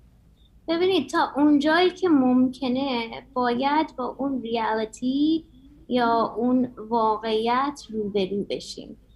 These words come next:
تا اونجایی که ممکنه، اگه برامون امکان داره،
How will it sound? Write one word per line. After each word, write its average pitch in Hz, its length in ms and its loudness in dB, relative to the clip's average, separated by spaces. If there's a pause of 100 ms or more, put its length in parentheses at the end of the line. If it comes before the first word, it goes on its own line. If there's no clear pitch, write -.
(280)
تا 277 200 -2
اونجایی 254 440 2
که 330 140 -2
ممکنه، 220 760 0
اگه 285 220 0
برامون 208 520 -2
امکان 208 520 -4
داره، 208 500 -4